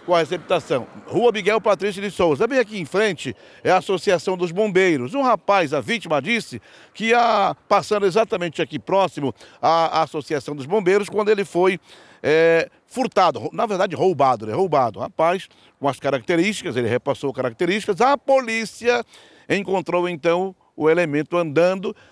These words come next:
ali próximo ao batalhão da Polícia Militar, com o saxofone em mãos, tranquilo e calmo. Policiais chegaram até ele e ele disse que havia encontrado. "Ah, eu encontrei,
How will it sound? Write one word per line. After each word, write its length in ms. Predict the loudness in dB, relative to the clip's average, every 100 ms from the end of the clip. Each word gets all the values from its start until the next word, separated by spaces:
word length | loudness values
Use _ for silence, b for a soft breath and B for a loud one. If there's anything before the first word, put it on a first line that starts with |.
| b
ali 220 | -2 -2 0
próximo 500 | 0 0 0 -4 -2
ao 120 | 0
batalhão 360 | 0 0 -2 -2
da 100 | -4
Polícia 320 | -6 -6 -4
Militar, 400 | -4 -2 0 0
com 240 | 0 -2
o 60 | -2
saxofone 880 | -2 0 0 -2 -6 -6 -2 -2 -2
em 40 |
mãos, 640 | -2 0 0 -2 -8 -12 -10
tranquilo 520 | -2 -2 -2 -8 -6 -6
e 40 |
calmo. 520 | -2 0 0 -4 -8 b b b -4
Policiais 400 | -2 0 -2 -2
chegaram 320 | 0 2 2
até 240 | 0 2
ele 260 | 4 2 0 b b b b
e 120 | -2
ele 220 | -2 -2
disse 240 | -4 -4
que 80 | 0
havia 400 | 0 2 2 2
encontrado. 1400 | 0 -2 0 0 -2 -6 2 4 4 2 2 4 2 0
"Ah, 180 | -4 -2
eu 100 | -2
encontrei, 1000 | -4 -6 -6 -2 2 4 4 0 -8 -12